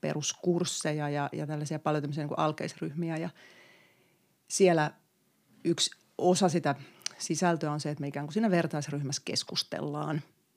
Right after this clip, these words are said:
että mitä me ajatellaan laulamisesta. Niin tää on niinku mielenkiintoinen kysymys, että mitä sä ajattelet, mitä laulutaito on. Ja yleensä kaikki vastaavat eri lailla.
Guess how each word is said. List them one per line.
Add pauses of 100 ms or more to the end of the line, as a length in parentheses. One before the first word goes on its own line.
että
mitä
me
ajatellaan (140)
laulamisesta. (960)
Niin (340)
tää
on
niinku
mielenkiintoinen
kysymys,
että
mitä
sä
ajattelet,
mitä
laulutaito
on. (100)
Ja
yleensä
kaikki
vastaavat
eri
lailla.